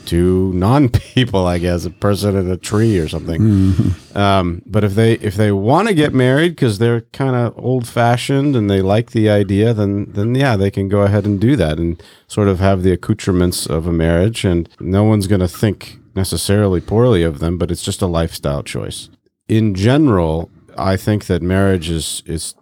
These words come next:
Speaker 1: you know, marriage and sex in particular, totally blasé. You know, you have, everything is, uh,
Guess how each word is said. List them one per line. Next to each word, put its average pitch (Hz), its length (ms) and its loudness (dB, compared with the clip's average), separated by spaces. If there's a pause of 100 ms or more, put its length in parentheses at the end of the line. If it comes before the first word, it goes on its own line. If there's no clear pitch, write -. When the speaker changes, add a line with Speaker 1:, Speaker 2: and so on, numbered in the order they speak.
(240)
Speaker 1:
you 92 140 -4
know, 76 100 -4
marriage 117 560 2
and 87 160 -4
sex - 420 -2
in 85 100 -6
particular, 101 720 -2 (300)
totally 123 360 2
blasé. 82 600 0 (560)
You 82 100 -8
know, 82 80 -4
you 82 160 0
have, 85 420 -4 (140)
everything 110 480 2
is, - 380 -4 (200)
uh, 69 340 -10